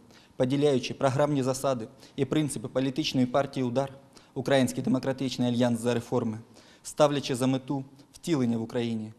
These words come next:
поваги до свободи людини, верховенства її прав, потреб та інтересів, утвердження єдності країни, громадянської нації, здатної на самоорганізацію та колективні дії, досягнення цілей європейської інтеграції України,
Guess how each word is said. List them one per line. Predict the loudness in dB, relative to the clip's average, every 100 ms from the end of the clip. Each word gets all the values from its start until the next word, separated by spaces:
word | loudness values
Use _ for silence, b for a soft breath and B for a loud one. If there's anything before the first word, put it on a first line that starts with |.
| B B B
поваги | -2 2 2 0
до | -2
свободи | -2 -2 -2 -2
людини, | -4 -4 -4 -4 -10 -16 -8
верховенства | -6 -2 -2 -2 -2
її | -2 -4
прав, | -4 -6 -6 -14 b b -4
потреб | -4 -2 -6 -6
та | -4
інтересів, | -2 -2 -2 -4 -8 -18 _ _ b b b -12
утвердження | -6 0 0 0 -2 -2
єдності | -2 -2 -4 -6
країни, | -6 -2 -2 -4 -10 -16 -12
громадянської | -4 0 0 0 -2 -2 -4 -2
нації, | -2 -4 -10 -16 B B -12
здатної | -2 -2 0 -4 -4
на | -4
самоорганізацію | -4 -4 -2 -4 -4 -2 -4 -6 -16 -20 _
та | -10
колективні | -4 -4 -4 -8 -6 -6
дії, | -6 -10 -12 -20 B B B
досягнення | -6 -2 0 0 -2 -4
цілей | -4 -6 -6 -8 -8
європейської | -4 -4 -4 -6 -6 -6
інтеграції | -4 -4 -4 -4 -4 -8
України, | -6 -4 -4 -6